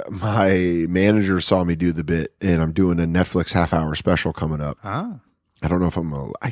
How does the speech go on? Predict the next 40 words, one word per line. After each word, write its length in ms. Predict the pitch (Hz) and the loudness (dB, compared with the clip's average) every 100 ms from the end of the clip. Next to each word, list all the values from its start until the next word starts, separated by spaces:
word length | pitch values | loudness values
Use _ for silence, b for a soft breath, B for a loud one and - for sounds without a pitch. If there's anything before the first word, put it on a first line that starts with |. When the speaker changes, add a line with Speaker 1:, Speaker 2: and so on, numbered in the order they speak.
| - | -8
Speaker 1:
think 260 | - 110 - | -10 -8 -8
I 40 | |
can 140 | - - | -12 -12
announce 320 | - - - | -12 -14 -12
that. 200 | - - B 131 107 107 B 101 | -12 -14 B -20 -20 -20 B 2
Speaker 2:
Mm. 60 | |
Speaker 1:
Um, 560 | 87 82 78 71 50 - _ _ _ _ _ _ _ _ | 2 2 0 -4 -10 -20 _ _ _ _ _ _ _ _
but 280 | 110 101 82 _ _ _ _ _ _ _ _ _ _ - | 2 2 0 _ _ _ _ _ _ _ _ _ _ -8
he 100 | 95 | 0
saw 240 | - 98 | 2 4
that 220 | 85 73 | 2 2
bit, 240 | 90 92 - | 2 2 2
and 80 | 71 | -4
he's 140 | 69 | -2
like, 200 | 71 - | -4 -2
"Ooh, 480 | 90 160 123 50 50 | 2 2 0 -4 -6
has 120 | 101 | -6
she 200 | - 107 | -2 0
seen 280 | 117 151 160 | 2 2 0
it?" 100 | 170 - _ _ _ _ | -4 -12 _ _ _ _
And 120 | 82 | -2
I 40 | 76 | 0
was 100 | 71 | 0
like, 220 | 67 - | -4 -6
"No, 380 | - 110 151 147 | 0 0 2 0
is 100 | 135 | -2
it? 80 | 135 - | -2 -2
It's 180 | 131 | -2
not 160 | 190 185 - - | 0 -2 -6 -2
mean." 460 | 170 208 196 196 | 0 2 0 0
He's 220 | 160 98 98 | -2 0 0
like, 140 | 92 B B B B B - | 0 B B B B B 0
"Well, 460 | 220 254 254 240 - | 4 6 4 2 -4
it's 140 | - | -4
not 200 | 220 208 | 0 0
mean, 420 | 160 196 196 180 160 | 2 4 4 4 4
but 160 | 143 | 4
it's, 400 | 135 - - - | 2 -4 -14 -4
you 120 | 147 | -2
know, 280 | 123 104 127 | 2 0 -2